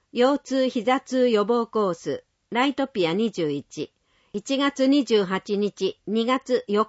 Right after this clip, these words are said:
日、十八日、二十五日、いずれも火曜日、全四回。腰痛膝痛予防のための体操ほか。十二月十七日火曜日。時間、十三時三十分から十五時。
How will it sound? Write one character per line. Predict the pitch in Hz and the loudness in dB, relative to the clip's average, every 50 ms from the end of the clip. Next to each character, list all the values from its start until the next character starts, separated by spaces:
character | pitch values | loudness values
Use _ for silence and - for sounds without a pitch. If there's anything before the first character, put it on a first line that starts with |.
| _ - | _ -4
日、 | 247 240 208 - | -2 -2 -2 -2
十 | 175 196 240 247 | 0 2 4 4
八 | 240 240 254 226 - 240 214 | 4 2 0 -2 -2 -4 -4
日、 | 220 226 214 - - 208 - - | -2 -2 -2 -2 -4 -4 -2 0
二 | 240 269 285 | 0 0 0
十 | 226 - 208 190 180 | 2 0 0 0 0
五 | 165 208 208 | 0 0 0
日、 | 208 190 160 - - 151 - - | -2 -2 -4 -6 -6 -8 -8 -6
い | - 190 196 | -4 -6 -4
ず | 170 226 254 | -2 0 0
れ | 254 269 | 2 2
も | 262 254 247 | 2 2 0
火 | - 262 | 0 0
曜 | 247 247 240 214 180 | 2 2 2 2 0
日、 | - - 139 - - - | -2 -6 -8 -10 -10 -6
全 | - 269 269 254 214 | 0 0 2 2 2
四 | 190 180 190 196 190 | 0 0 -2 -4 -4
回。 | - - 196 175 160 127 - _ _ _ _ _ _ _ _ _ _ | -6 -4 -4 -4 -4 -6 -10 _ _ _ _ _ _ _ _ _ _
腰 | - 240 247 262 269 | 0 2 4 2 2
痛 | - - 254 262 254 247 | 0 -4 -2 0 0 0
膝 | 247 - 208 226 269 294 | 0 -2 -4 -4 -4 -4
痛 | - - 269 269 262 269 | -4 -2 -2 0 0 2
予 | 269 254 233 | 2 2 2
防 | 190 190 180 | 0 0 -2
の | 175 156 165 | -2 -2 -4
た | - 190 180 | -4 -6 -4
め | 196 190 | -4 -4
の | 190 185 151 - | -4 -4 -6 -6
体 | - - 196 208 214 190 | -4 -2 -2 -2 -2 -4
操 | - 196 180 185 | -4 -4 -2 -2
ほ | 165 - 170 143 | -4 -6 -8 -8
か。 | - 151 151 - - _ _ _ _ _ _ _ - | -6 -6 -6 -6 -8 _ _ _ _ _ _ _ -6
十 | 170 233 240 262 | 0 2 4 4
二 | 269 262 269 | 4 2 2
月 | 262 254 254 - 240 226 | 0 0 -2 -2 -4 -4
十 | 190 190 220 233 240 226 | 0 2 2 2 2 2
七 | 226 226 226 220 220 | 0 0 0 0 0
日 | 214 202 180 - 208 190 | -2 -2 -4 -4 -6 -4
火 | - 196 190 | -4 -2 -2
曜 | 190 208 202 180 147 | 0 0 -2 -2 -2
日。 | - 143 131 - - _ _ _ _ _ _ _ _ _ _ _ - | -4 -8 -10 -12 -14 _ _ _ _ _ _ _ _ _ _ _ -16
時 | 214 185 208 202 | -10 -8 -8 -6
間、 | - 226 220 220 214 185 - _ _ - | -4 -2 -4 -2 -4 -8 -10 _ _ -12
十 | 196 180 254 285 294 | -6 -2 0 0 0
三 | - - 277 277 247 | -2 -2 -2 -2 -2
時 | 190 180 | -2 -4
三 | 185 - 233 233 247 247 | -6 -4 -2 0 0 0
十 | 214 240 247 | 0 -2 -4
分 | - _ - 165 160 147 | -4 _ -4 -4 -4 -2
か | - 156 | -2 -2
ら | 160 160 165 | -2 -2 -2
十 | - 233 240 214 180 | -2 0 0 0 0
五 | 160 180 170 | 0 -2 -4
時。 | - - 120 - | -4 -8 -12 -14